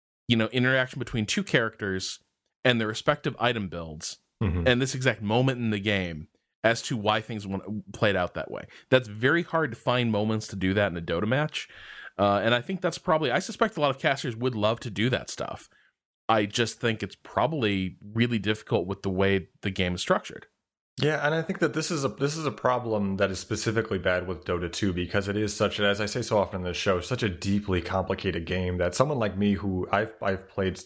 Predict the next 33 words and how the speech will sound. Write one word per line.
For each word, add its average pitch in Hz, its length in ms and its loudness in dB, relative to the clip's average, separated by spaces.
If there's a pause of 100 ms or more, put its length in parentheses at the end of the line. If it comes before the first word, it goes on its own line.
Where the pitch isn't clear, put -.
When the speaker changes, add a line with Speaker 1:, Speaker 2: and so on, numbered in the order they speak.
(100)
Speaker 2:
so - 260 0
many 117 160 2
countless 101 400 -2
hours 90 240 0
of 82 80 -8
this 85 140 -4
game, 104 320 0 (240)
I 101 80 2
still 147 320 2
don't 117 280 0
really, 107 440 2
I 107 140 2
still 139 260 -2
learn 113 220 2
something 98 340 -2
new 101 160 4
every 95 160 2
single 90 240 -4
time 90 220 -2
I 85 60 -2
play 101 300 2
or 87 100 2
every, 90 220 -2
every 101 300 2
time 98 180 0
I 90 60 2
watch 87 380 0
the 95 60 -4
game 87 320 -4 (120)
on 92 100 2
the 87 80 0
professional 104 480 0
level. 95 400 0